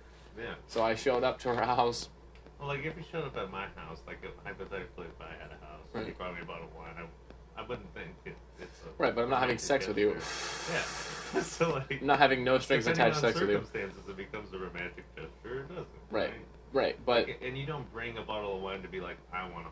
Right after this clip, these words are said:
Speaker 1: fuck you." I mean,
Speaker 2: Mm.
Speaker 1: maybe some people do, but, like, it's, yeah.
Speaker 2: It's just, you know,
Speaker 1: Sexual.
Speaker 2: polite. It's a gift, yeah,
Speaker 1: It is
Speaker 2: like, you
Speaker 1: polite, but it's potential.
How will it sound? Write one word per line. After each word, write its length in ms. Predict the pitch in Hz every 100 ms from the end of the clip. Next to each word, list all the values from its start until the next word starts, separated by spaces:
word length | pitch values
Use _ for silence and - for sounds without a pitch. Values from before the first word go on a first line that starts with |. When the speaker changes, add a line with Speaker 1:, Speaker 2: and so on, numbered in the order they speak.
| -
Speaker 1:
fuck 160 | 120 - -
you." 80 | 76 - -
I 40 | 110
mean, 120 | 127
Speaker 2:
Mm. 40 | 110 101
Speaker 1:
maybe 80 | 98
some 100 | - 92
people 280 | 95 - 76
do, 160 | 80 78
but, 160 | 78
like, 160 | 78 78 - - - - - - - - - - -
it's, 300 | 98 - - - - - - - - - - - -
yeah. 60 | - - - - - - - - - -
Speaker 2:
It's 100 | -
just, 140 | 143 - - 139
you 100 | 123
know, 100 | 113
Speaker 1:
Sexual. 180 | - -
Speaker 2:
polite. 300 | - 143 110 - -
It's 200 | 107 -
a 100 | 117
gift, 320 | 131 - -
yeah, 120 | 123
Speaker 1:
It 60 | 110
is 60 | 120
Speaker 2:
like, 140 | 120
you 60 | 113
Speaker 1:
polite, 280 | 90 - -
but 80 |
it's 100 | - -
potential. 320 | 95 90